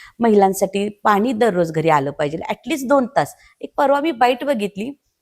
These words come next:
तर मी डॅश डॅश तिथं झालो तर मी चोवीस तास पाणी देणार, एवढा पुरवठा आहे का आपल्याकडे पाण्याचा?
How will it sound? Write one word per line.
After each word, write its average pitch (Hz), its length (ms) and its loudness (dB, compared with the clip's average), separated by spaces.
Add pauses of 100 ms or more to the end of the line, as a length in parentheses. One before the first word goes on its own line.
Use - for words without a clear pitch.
(400)
तर 254 200 2 (180)
मी 302 480 2 (1000)
डॅश 214 280 2
डॅश 269 180 4
तिथं 254 300 4 (140)
झालो 233 300 2 (280)
तर - 60 -2
मी 240 100 0
चोवीस 247 340 0
तास 254 160 0
पाणी 202 260 2
देणार, 160 260 -4 (260)
एवढा 262 180 2
पुरवठा 269 480 2
आहे 254 160 0
का 254 100 -2
आपल्याकडे 214 360 -4
पाण्याचा? 202 440 -4